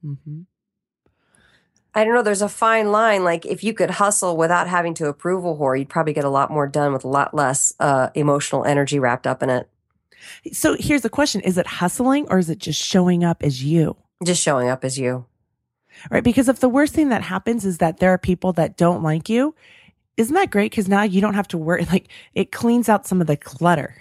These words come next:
Speaker 1: It's like the outfit that no longer fits or has holes in it, throw it out because now
Speaker 2: Yeah.
Speaker 1: you have less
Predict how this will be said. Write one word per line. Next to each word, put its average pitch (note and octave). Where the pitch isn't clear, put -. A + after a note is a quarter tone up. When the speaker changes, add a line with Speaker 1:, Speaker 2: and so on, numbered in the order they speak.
Speaker 1:
It's -
like A3+
the G#3
outfit G#3+
that E3
no F3+
longer F3+
fits D#3+
or D#3+
has D#3
holes E3+
in G3+
it, G#3
throw D#3+
it E3+
out E3
because F3+
now E3+
Speaker 2:
Yeah. F#3
Speaker 1:
you F#3+
have E3
less D#3+